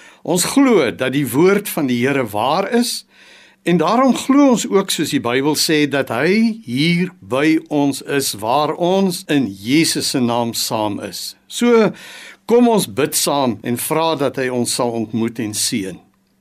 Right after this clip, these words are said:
Hemelse Vader, ons dank U dat U sê dat as ons tot U nader,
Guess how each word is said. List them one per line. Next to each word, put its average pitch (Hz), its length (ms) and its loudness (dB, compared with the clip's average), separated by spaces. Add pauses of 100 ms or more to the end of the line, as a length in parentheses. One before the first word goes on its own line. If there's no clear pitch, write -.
(480)
Hemelse 190 460 0
Vader, 135 640 -2 (340)
ons 180 240 0
dank 196 380 0
U 143 140 -2 (360)
dat 165 220 -2
U 196 160 -2
sê 156 580 0
dat 147 380 -4
as 240 320 0
ons 196 400 0
tot 180 260 0
U 175 220 0
nader, 120 640 -2